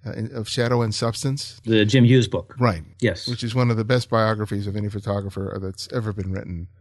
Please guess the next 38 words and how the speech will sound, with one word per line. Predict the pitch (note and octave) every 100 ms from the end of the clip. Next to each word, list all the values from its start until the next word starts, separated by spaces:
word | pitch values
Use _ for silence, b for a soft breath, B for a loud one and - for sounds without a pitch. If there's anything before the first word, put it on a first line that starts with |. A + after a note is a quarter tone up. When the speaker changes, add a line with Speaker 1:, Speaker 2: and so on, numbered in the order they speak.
| -
Speaker 1:
But | B2 A#2+
you | E3 D#3+ D3+
really | C3+ E3+ D#3+
get | B2+ A#2+
a |
sense | A2+ B2 A#2 -
of | G2 -
Smith's | - - C#3+ D#3 - - - -
passion, | B2+ C3 C3 D#3 D#3 E3 - -
obsession, | G#2+ - A#2+ A2+ - D3+ D#3+ - _ _ F3+
Speaker 2:
<laughs> |
Speaker 1:
um, | G#2+ G2 G#2 G2 G2 F#2+ b b
the | B2+
extremes | B2 - - C3+ C#3+ C3
to | B2+
which | C3 -
he | B2+
would | B2
go | A#2 A2+
to | A#2
make, | A#2 A2+ A2+ -
make, | B2+ -
make | C3 A2+
a | A2+
photograph. | A2 A2+ A#2+ B2 B2
But, | A#2 - B B B
you | -
know, | B2+ B2 - - _
though | F3+ C#3 C#3+
I | C3
don't, | C3 D3
I | C3
wouldn't | C#3 C3
recommend, | C3 B2+ B2 B2 A#2+ A2
uh, | A2
his | G#2 C3
path | - C#3+ B2 B2
to | A2